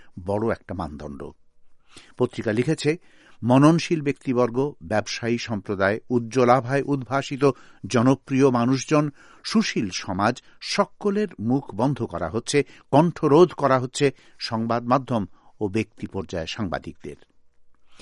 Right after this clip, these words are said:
যুক্তরাষ্ট্রভিত্তিক Committee to Protect Journalists শুক্রবারের ওই পুলিশি অভিযানের বিরুদ্ধে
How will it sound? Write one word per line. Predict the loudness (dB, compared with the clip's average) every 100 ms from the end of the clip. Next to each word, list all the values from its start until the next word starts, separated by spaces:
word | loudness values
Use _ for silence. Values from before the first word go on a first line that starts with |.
| -20 -20 -12
যুক্তরাষ্ট্রভিত্তিক | -4 -2 0 -2 0 0 0 -2 -6 -6 -10
Committee | -2 0 0 -4 -8
to | -10
Protect | -10 -6 -6 -6 -14 -6
Journalists | -2 -2 0 -2 -4 -10 -16 -14
শুক্রবারের | -6 -4 -2 -2 2 2 0 -16 -2
ওই | 0
পুলিশি | 0 -2 -2 -2 -2
অভিযানের | -2 0 0 0
বিরুদ্ধে | -2 -4 -6 -6 -8